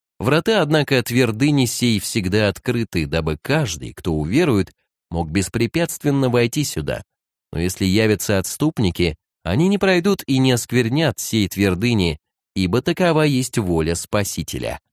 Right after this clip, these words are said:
"Отступники?" — удивился ловец. "Неужели есть такие в вашем Игнисе? Мне показалось, вера ваша тут всемогуща".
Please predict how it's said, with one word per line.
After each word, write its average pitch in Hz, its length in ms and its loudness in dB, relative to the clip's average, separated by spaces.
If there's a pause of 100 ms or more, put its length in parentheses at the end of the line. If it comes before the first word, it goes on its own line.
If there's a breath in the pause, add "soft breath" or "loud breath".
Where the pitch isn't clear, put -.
(600)
"Отступники?" — 131 1040 -2 (260)
удивился 92 560 -2
ловец. 90 400 -2 (460)
"Неужели 85 460 0
есть 139 280 2
такие 127 360 2
в 107 80 2
вашем 123 440 0
Игнисе? 76 580 -4 (420)
Мне 80 260 -2
показалось, 131 720 0
вера 120 420 0
ваша 131 320 0
тут 135 260 0
всемогуща". - 840 -2